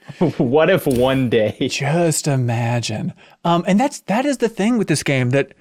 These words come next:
Speaker 2: visually, I think it looks incredible, and it speaks to this overall takeaway of just, it is so polished, it is so smooth, it is so easy, and it f-, there's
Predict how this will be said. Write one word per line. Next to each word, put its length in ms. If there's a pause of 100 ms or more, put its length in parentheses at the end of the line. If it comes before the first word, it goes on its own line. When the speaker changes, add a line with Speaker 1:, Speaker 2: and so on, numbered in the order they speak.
(180)
Speaker 2:
visually, 580
I 80
think 180
it 80
looks 380 (480)
incredible, 600
and 80
it 60
speaks 260
to 60
this 180
overall 360
takeaway 520
of 200
just, 360 (880)
it 140
is 200
so 600 (160)
polished, 600
it 100
is 160
so 240
smooth, 800
it 100
is 200
so 360 (100)
easy, 500
and 100
it 60
f-, 240
there's 320